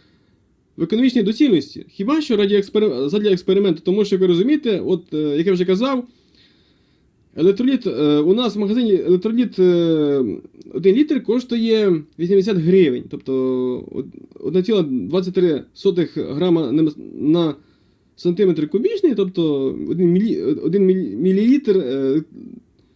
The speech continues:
тобто одна ціла двадцять три сотих грама на один мілілітр, ось такої плотності електроліт, е, коштує вісімдесят гривень за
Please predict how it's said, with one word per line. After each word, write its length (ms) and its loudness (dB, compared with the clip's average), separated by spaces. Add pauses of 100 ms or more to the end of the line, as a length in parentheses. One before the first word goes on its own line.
(440)
тобто 600 -2 (140)
одна 200 0
ціла 180 0
двадцять 260 -2
три 160 2
сотих 400 -2
грама 560 0
на 80 4
один 140 2
мілілітр, 720 2
ось 160 -6
такої 200 0
плотності 540 -2 (400)
електроліт, 460 -4
е, 280 -2
коштує 380 -2
вісімдесят 340 0
гривень 280 0 (100)
за 460 -2